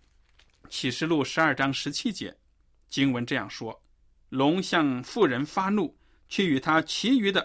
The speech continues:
儿女征战。这儿女就是那守上帝诫命、为耶稣做见证的。”还有启示录十四章十二节这样说：“圣徒的忍耐就在此，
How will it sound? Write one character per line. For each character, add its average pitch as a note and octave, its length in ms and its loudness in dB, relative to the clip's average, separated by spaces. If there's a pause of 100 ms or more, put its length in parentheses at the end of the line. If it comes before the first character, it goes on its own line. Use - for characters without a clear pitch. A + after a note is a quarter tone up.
儿 D3 140 0
女 C#3 180 -4
征 C#3+ 180 -2
战。 D3 240 -6 (400)
这 B3+ 220 2
儿 A3 220 4
女 D#3+ 280 2 (280)
就 D#3+ 120 2
是 C#3+ 140 0
那 D3+ 160 4
守 A2+ 220 -4
上 D#3+ 280 0
帝 C#3 140 -6
诫 F3+ 260 0
命、 C3 240 -2 (120)
为 A#2 180 -6
耶 B2+ 180 -2
稣 C3 300 -6
做 C3 220 -8
见 - 280 -6
证 - 220 -14
的。” - 100 -20 (1600)
还 D#3+ 120 2
有 E3+ 120 6
启 - 160 -2
示 F#3 160 0
录 F#3+ 240 4
十 - 240 -6
四 D#3+ 160 -2
章 C#3+ 200 0
十 - 200 -4
二 F3+ 160 0
节 G2 260 -14 (1700)
这 C#3 120 -4
样 G#2 120 -6
说 - 320 -10 (600)
：“圣 F3+ 320 0
徒 D#3 120 -2
的 D#3 120 0
忍 C3 220 0
耐 C#3 200 2
就 F#3 220 -4
在 C3+ 180 -4
此， - 340 -10